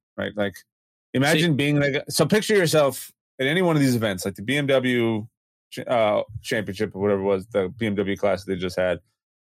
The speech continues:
Speaker 1: You're standing on the sidelines, right? It's not a major, it's not a, it's not a, a huge event. It's, it's, it, it draws a decent crowd, but you're standing there,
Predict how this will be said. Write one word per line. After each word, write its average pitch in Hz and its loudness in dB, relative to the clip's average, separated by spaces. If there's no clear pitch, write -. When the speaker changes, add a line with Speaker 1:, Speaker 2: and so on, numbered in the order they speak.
Speaker 1:
You're 127 -4
standing 190 0
on 160 0
the 135 0
sidelines, 107 0
right? 120 0
It's 117 -10
not 175 0
a 175 -2
major, 123 0
it's 110 -8
not 127 0
a, 127 2
it's 113 -8
not 135 -2
a, 120 -4
a 110 -2
huge 196 0
event. 98 -2
It's, - -10
it's, - -16
it, 127 -8
it 135 -8
draws 185 0
a 165 -2
decent 147 -4
crowd, 135 0
but 110 0
you're 156 2
standing 147 0
there, 107 -2